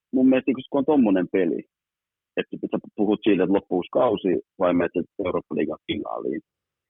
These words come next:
niin kyllä mä nyt silti, en mä, en mäkään välttämättä olisi ottanut ketään niistä syökkäjistä pois, jotka tekee todennäköisesti maaleja, mutta kyllä mä nyt olisin ottanut Williamsin pois, lähtenyt kolmea pakkiin, ehkä ottanut sieltä niinku keskikenttää pois, laskee Bruno vähän alemmas ja niinku lisää vaan jengiä sinne ylös.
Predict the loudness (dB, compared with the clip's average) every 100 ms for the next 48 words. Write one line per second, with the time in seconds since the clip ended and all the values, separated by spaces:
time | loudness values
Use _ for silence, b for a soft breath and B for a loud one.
0 | _ _ 0 4 6 4 2 _ _ 2
1 | 4 2 2 0 0 _ _ 0 2 4
2 | 4 2 2 -2 -2 -2 -2 -2 -2 -4
3 | -4 -2 -2 -2 0 -2 0 -4 -4 -6
4 | -2 0 -2 -6 -6 -4 0 0 0 -2
5 | -6 -8 -2 2 2 0 -2 -2 0 0
6 | 2 0 0 -2 0 2 4 4 0 -6
7 | -2 -2 0 -4 -6 -8 -2 2 2 0
8 | -4 -4 -12 -10 -10 _ _ _ _ -4
9 | -4 0 -2 0 -2 0 0 0 0 0
10 | -2 -4 -4 0 -2 0 0 0 0 -4
11 | -6 -2 -2 0 0 2 0 2 2 2
12 | 0 0 0 0 0 0 -2 0 2 4
13 | 4 2 0 -2 0 0 -4